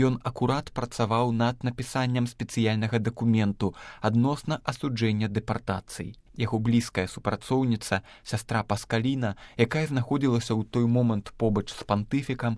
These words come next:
успамінала, што папа быў настолькі шакаваны навінай, што змяў дакумент і кінуў яго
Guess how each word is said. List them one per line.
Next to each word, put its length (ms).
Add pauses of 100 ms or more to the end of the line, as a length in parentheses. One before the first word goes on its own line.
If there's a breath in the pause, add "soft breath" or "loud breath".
(140 loud breath)
успамінала, 800 (240 soft breath)
што 240
папа 480
быў 240
настолькі 560
шакаваны 560
навінай, 560 (240 loud breath)
што 160
змяў 400
дакумент 560 (160)
і 80
кінуў 400
яго 240